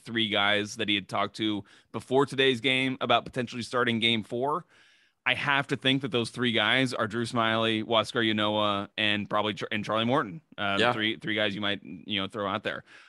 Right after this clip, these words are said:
Speaker 1: Um, so I, I just think, I, for, I think that's one reason I think it's going to be Smyly.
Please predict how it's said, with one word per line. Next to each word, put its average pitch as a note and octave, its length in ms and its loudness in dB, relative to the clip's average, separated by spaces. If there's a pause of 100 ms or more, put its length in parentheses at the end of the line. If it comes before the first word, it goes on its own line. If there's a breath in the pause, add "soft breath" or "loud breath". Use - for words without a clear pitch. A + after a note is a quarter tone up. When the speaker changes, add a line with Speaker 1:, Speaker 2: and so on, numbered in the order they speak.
(100)
Speaker 1:
Um, G#2+ 540 2 (260)
so C3+ 440 6
I, C3 140 2
I C#3 100 4
just D3 180 -2
think, D3 260 -2
I, B2 140 0
for, C3+ 200 0 (100)
I A2+ 140 4
think B2 240 -2
that's A#2+ 240 2
one A#2+ 200 0
reason A#2+ 280 -2
I G#2+ 100 0
think A2 140 -4
it's G2 100 -6
going A2+ 200 -2
to A2 60 0
be G#2+ 140 -2
Smyly. A2 640 0